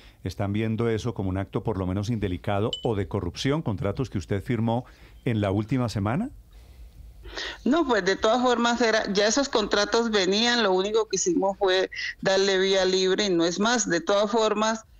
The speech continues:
Speaker 2: si para el presidente eso es indelicado, yo pienso que en otros ministerios también seguramente, eh, por la premura de que no habíamos podido trabajar y que los, los sindicalistas estaban preocupando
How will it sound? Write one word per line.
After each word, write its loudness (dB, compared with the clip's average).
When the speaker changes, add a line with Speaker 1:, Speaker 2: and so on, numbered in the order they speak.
Speaker 2:
si 0
para 2
el -2
presidente 0
eso 0
es 0
indelicado, 0
yo -2
pienso -2
que -2
en 0
otros -2
ministerios 0
también 0
seguramente, 0
eh, 2
por 0
la 0
premura 2
de -2
que 0
no 0
habíamos 0
podido 2
trabajar 0
y -10
que 0
los, -2
los 0
sindicalistas -2
estaban 0
preocupando 0